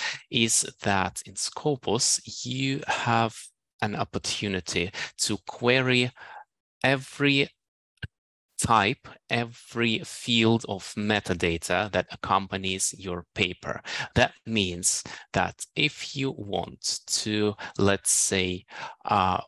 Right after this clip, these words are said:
find, uh, papers related to a particular research field with a selection of keywords dating no, uh,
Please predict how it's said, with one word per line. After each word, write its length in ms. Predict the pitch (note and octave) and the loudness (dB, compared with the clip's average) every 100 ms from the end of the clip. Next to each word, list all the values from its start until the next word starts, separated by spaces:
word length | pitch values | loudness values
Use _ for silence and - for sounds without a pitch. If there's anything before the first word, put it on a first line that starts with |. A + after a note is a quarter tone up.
| - | -12
find, 680 | - - A2 G2+ G2 F#2 F2 - - _ _ _ _ _ _ _ _ - | -16 0 4 4 2 -2 -6 -4 -4 _ _ _ _ _ _ _ _ -4
uh, 280 | G#2+ F#2 F#2 - _ | 0 0 0 -8 _
papers 640 | - A#2 - F2 F#2+ - - - - | 2 2 2 0 2 0 -4 -12 -4
related 600 | G#2 G2+ A#2 A#2+ - A2+ - _ | 2 4 6 4 0 -6 -6 _
to 560 | - - A2 G#2 G#2 G#2+ - | -6 -4 -2 -2 -2 -4 -2
a 100 | G#2 - | -4 -4
particular 840 | - - - A#2 - A2 G#2 G2 G2 - - - - | -12 -4 -2 -2 -2 0 4 2 0 -6 -14 -14 -4
research 680 | G2+ G#2+ - - F#2 F2 - | 0 2 0 -2 -2 -4 -6
field 720 | - - G#2+ F2+ G2 A#2 - - - | -6 0 2 4 4 2 -6 -10 -6
with 240 | G2+ G2+ | 0 2
a 60 | G2 | 2
selection 760 | - G#2 A2 A#2 - - G#2 - | 2 2 2 2 -2 -4 -6 -6
of 300 | G#2+ G2+ - - | -8 -8 -10 -12
keywords 1040 | - - C3 A#2 F#2+ F#2 E2 D#2+ - - - - C#3 G#2 | -6 2 4 4 2 -2 -2 -2 2 2 0 -6 -6 0
dating 640 | A#2 B2 A#2+ - A2+ G#2 - | 4 4 4 0 0 0 -6
no, 760 | G#2 G#2+ A2 A2 G#2+ G#2 - - _ | -4 0 2 4 2 0 -4 -10 _
uh, 460 | G#2+ G#2 G2 F#2+ | 4 6 6 6